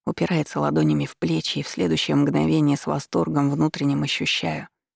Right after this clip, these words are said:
как пальцы уже не отталкивают. Стискивают пиджак, ворот рубашки,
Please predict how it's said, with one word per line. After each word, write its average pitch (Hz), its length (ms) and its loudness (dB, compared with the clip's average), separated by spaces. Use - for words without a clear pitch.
как - 220 -4
пальцы 170 340 0
уже 156 180 2
не 143 160 6
отталкивают. - 840 -6
Стискивают 143 600 0
пиджак, 160 480 0
ворот 139 340 0
рубашки, 147 600 -4